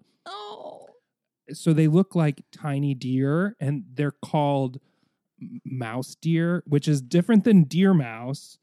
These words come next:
Speaker 2: The deer mouse is a mouse mouse
Speaker 1: Right.
Speaker 2: that hangs out with deer
Speaker 1: Right.
Speaker 2: or whatever. But
Speaker 1: <laughs> That, that's cute.
Speaker 2: <laughs>
Speaker 1: Animal partners.
Speaker 2: Yeah, they're animal buddies. They're,
Speaker 1: New
Speaker 2: they're
Speaker 1: segment idea.
Speaker 2: <laughs> Yeah, right.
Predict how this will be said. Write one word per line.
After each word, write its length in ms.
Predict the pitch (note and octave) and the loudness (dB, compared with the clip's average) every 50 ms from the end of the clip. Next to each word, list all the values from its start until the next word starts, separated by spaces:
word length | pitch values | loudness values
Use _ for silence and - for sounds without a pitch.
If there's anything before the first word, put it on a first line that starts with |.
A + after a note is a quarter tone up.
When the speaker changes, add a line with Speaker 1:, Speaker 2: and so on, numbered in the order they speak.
| _ _ _ _ | _ _ _ _
Speaker 2:
The 100 | - C#3+ | -4 -4
deer 280 | C3 B2+ E3 G#3 A#3+ C4+ | -4 0 2 4 6 6
mouse 460 | B3 G3+ E3 D#3 D3 D3 D3 C3 - - | 6 4 4 2 0 0 -2 -4 -6 -6
is 160 | D3 C3+ B2+ | -8 -6 -4
a 100 | C#3+ C3+ | -2 -2
mouse 800 | C3+ C3 C3 C3 C3 C3 C3 B2+ A#2+ - - - - - _ _ _ _ _ _ _ _ _ _ _ - | -2 -2 -2 -4 -4 -4 -6 -6 -8 -10 -18 -20 -20 -20 _ _ _ _ _ _ _ _ _ _ _ -18
mouse 640 | - A#2+ A2+ G#2+ G#2+ A2+ A#2 - - - - - _ - | -14 -14 -12 -12 -14 -14 -16 -18 -20 -20 -20 -20 _ -12
Speaker 1:
Right. 320 | F#3+ F#3+ G2+ G2+ F#2 G#2+ - | -10 -8 -8 -6 -8 -8 -8
Speaker 2:
that 100 | B2 A2+ | -8 -8
hangs 260 | C3 C3 A#2+ A#2+ - | -8 -10 -10 -10 -12
out 120 | B2 A#2+ | -12 -12
with 120 | B2 B2 - _ _ - | -12 -12 -14 _ _ -4
deer 520 | D3+ D#3 D3 C3 A#2+ G#2+ G#2+ A2 A2 A#2 _ _ _ _ E3+ | -2 0 0 0 -2 -6 -10 -14 -16 -16 _ _ _ _ -16
Speaker 1:
Right. 360 | E3+ F3+ F3 C3 E2 D#2+ - _ _ - | -12 -10 -10 -10 -10 -12 -14 _ _ -18
Speaker 2:
or 120 | D#3 - A2+ _ _ _ _ | -18 -18 -18 _ _ _ _
whatever. 580 | - C3 B2 B2 A2+ A2 G#2 A2+ G#2+ G#2+ G#2+ _ _ _ _ _ _ _ _ _ - | -8 -8 -8 -8 -10 -12 -12 -14 -14 -16 -16 _ _ _ _ _ _ _ _ _ -2
But 260 | D4 - C#3+ C#3+ - - | 0 2 2 2 0 -6
Speaker 1:
<laughs> 40 | - - D#4+ - - - - - G#4+ - _ _ _ _ _ _ _ - - - _ - | -8 -10 -10 -10 -10 -18 -12 -12 -12 -12 _ _ _ _ _ _ _ -14 -14 -14 _ -12
That, 220 | - A#3+ C4+ E4 - _ _ _ _ | -10 -8 -8 -8 -10 _ _ _ _
that's 180 | - A3 B3+ - | -12 -12 -12 -12
cute. 300 | - G3+ F3 C3+ - - _ _ _ - C#4 _ _ _ - | -14 -14 -14 -14 -14 -14 _ _ _ -20 -20 _ _ _ -6
Speaker 2:
<laughs> 520 | - - - - D#3 - - - - F#3 - | -6 -6 -4 -4 -6 -8 -8 -8 -12 -10 -8
Speaker 1:
Animal 300 | - D#4+ B3+ A#3 A3 B3+ | -6 -6 -6 -6 -8 -10
partners. 560 | - - D#4 - - F3+ E3 - - - _ - | -8 -8 -10 -8 -8 -10 -12 -12 -12 -16 _ 0
Speaker 2:
Yeah, 240 | - F3+ E3+ C#3+ B2+ | 2 2 2 2 0
they're 180 | C3 F3 G3 F#3 - | 0 0 0 2 4
animal 320 | G3 G3 G#3+ G3+ F3+ D3+ | 4 6 6 8 6 4
buddies. 400 | B2+ C3+ B2+ B2 A#2+ A#2+ B2+ - - | 4 2 -2 -4 -6 -8 -10 -8 -6
They're, 260 | D#3 D3 D3 D3 C#3+ D3+ - _ - D3 | -4 -4 -4 -6 -8 -12 -20 _ -10 -4
Speaker 1:
New 140 | A#3 A#3+ | -2 -2
Speaker 2:
they're 80 | C4 C4+ | -2 0
Speaker 1:
segment 300 | C3 - C#4 D#4 E4+ - | 0 2 2 2 2 2
idea. 320 | A3 A#3+ C4 B3+ A#3 C4 D#4+ | 0 0 -2 -2 -2 -2 -4
Speaker 2:
<laughs> 20 | |
Yeah, 200 | F3+ D#3+ D3+ - - - - F#4+ - | -4 -4 -6 -8 -10 -10 -8 -4 -2
right. 320 | D#3+ C#3+ C3+ - C#4 D4+ | -2 -2 -2 -4 -6 -10